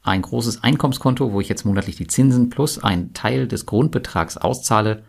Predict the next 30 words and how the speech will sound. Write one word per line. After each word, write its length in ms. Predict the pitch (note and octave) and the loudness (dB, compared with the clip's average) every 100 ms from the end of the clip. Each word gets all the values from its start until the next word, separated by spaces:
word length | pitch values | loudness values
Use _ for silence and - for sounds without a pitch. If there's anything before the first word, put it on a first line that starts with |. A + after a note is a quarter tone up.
| _ - | _ -2
und 400 | A2+ C#3+ C#3+ A2+ | 2 2 2 -2
ein 140 | F#2+ | 0
Konto 200 | A#2 A2 | 0 0
für 120 | G2+ | 2
meinen 240 | F2 E2+ D#2+ | 2 2 2
Sohn, 360 | G#2+ C#3+ C3 | 4 4 4
welches 220 | - E2+ | 0 0
aber 140 | F2 F2+ | 2 4
nicht 240 | G#2+ B2 | 4 4
in 100 | A2+ | 2
dem 220 | G2+ F#2+ | 2 2
Portfolio 440 | F#2 F#2+ - G#2 F2+ | 0 -4 -2 -2 0
hier 220 | G#2 A#2 | 2 4
inkludiert 420 | G2+ G#2 G2+ C#3+ | 4 2 0 2
ist, 240 | C#3 - - _ _ | 0 -2 -10 _ _
plus 340 | - C3+ D#3 - | 2 2 4 4
einen 220 | F#2+ F2 | 4 4
dritten 320 | G#2+ D3 B2+ | 4 4 4
Account, 520 | G#2 A2 G#2 G2+ - | 4 2 2 2 0
den 140 | G#2 A#2+ | 2 2
ich 140 | A#2+ | 2
jetzt 240 | G2 - | -2 -4
wieder 160 | - - | -6 -4
zum 120 | - | 0
Ansparen 460 | F#2 G2 - E2+ F2+ | 0 0 2 2 2
eines 300 | F2 F2 - | 0 -2 0
neuen 480 | E2+ E2 A2+ D3 - | 4 4 6 4 4
Autos 300 | A2+ A2+ - | 2 0 0
verwendet 440 | G2+ G2+ F#2+ - | 2 2 2 0
habe, 360 | F#2 F#2+ F#2+ | 0 0 -2